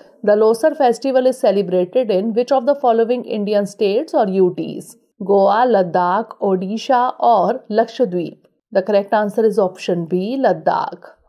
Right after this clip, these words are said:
Recently, the Prime Minister of India has extended his greetings and best wishes on the occasion of Losar.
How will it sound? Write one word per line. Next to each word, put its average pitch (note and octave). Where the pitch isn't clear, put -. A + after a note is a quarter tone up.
Recently, B3+
the D4+
Prime A3+
Minister A#3+
of C#4
India G3+
has G#3+
extended G#3+
his A#3
greetings A3
and G#3+
best F#3+
wishes C4+
on B3+
the A3
occasion A3
of F#3+
Losar. F3+